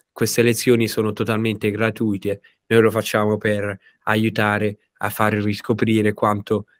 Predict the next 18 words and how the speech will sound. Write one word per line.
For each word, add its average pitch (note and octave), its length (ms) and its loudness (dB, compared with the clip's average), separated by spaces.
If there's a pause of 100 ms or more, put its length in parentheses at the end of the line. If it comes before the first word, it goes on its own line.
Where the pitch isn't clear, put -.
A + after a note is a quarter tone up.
(140)
eh, G#2+ 300 0
le A2 120 2
università, G#2+ 720 0 (240)
eh, A2 240 -2
all'estero A2 640 0
siano G#2+ 300 0
pazzesche. G2 680 -6 (380)
Ehm, A#2+ 580 4
e B2+ 80 2
infine B2+ 300 4
vorrei A#2+ 240 6
dire A#2 260 0
che, G#2+ 240 -2 (680)
eh, G#2+ 280 2
si A2+ 160 -4
studia D3 540 4
all'estero, A#2+ 760 -2 (220)
eh, G2 480 -10